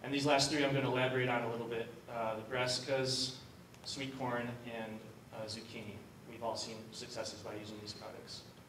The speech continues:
So I mentioned the aphids a little bit already. Um, I think those are being all taken care of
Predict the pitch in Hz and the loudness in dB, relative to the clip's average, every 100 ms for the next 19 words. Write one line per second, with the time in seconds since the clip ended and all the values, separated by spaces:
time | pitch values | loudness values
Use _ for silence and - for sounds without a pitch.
0 | - - - - - - - - - - | -20 -20 -20 -20 -18 -18 -18 -16 -14 -12
1 | - - 139 143 143 156 139 135 139 131 | -10 2 6 6 4 4 4 6 4 4
2 | 131 127 127 123 113 113 117 123 127 - | 4 4 4 6 6 6 4 0 -2 -6
3 | - 117 110 107 107 101 - 117 - - | -4 -2 0 -2 -2 -4 -4 -4 -4 -8
4 | - - - - 131 127 123 123 120 117 | -10 -14 -12 0 2 4 2 2 4 4
5 | 113 117 117 113 117 113 107 | 2 -2 -6 -4 0 2 0